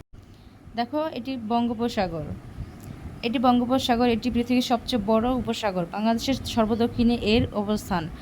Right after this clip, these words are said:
বঙ্গোপসাগরের পরিবেশ অসংখ্য প্রজাতির চিংড়ি ও মাছের অনুকূল বা আবাসস্থল। উপকূলীয় চিংড়ি ঘেরের সম্প্রসারণ প্রকৃ-, প্রবৃত্তির কারণে ক্ষতিগ্রস্ত হচ্ছে এবং প্রতিবেশগত, প্রতিবেশগত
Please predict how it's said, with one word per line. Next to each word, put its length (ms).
বঙ্গোপসাগরের 840
পরিবেশ 540
অসংখ্য 440
প্রজাতির 540
চিংড়ি 320
ও 140
মাছের 520
অনুকূল 460
বা 80
আবাসস্থল। 680
উপকূলীয় 440
চিংড়ি 400
ঘেরের 380
সম্প্রসারণ 640
প্রকৃ-, 440
প্রবৃত্তির 580
কারণে 320
ক্ষতিগ্রস্ত 540
হচ্ছে 420
এবং 320
প্রতিবেশগত, 920
প্রতিবেশগত 840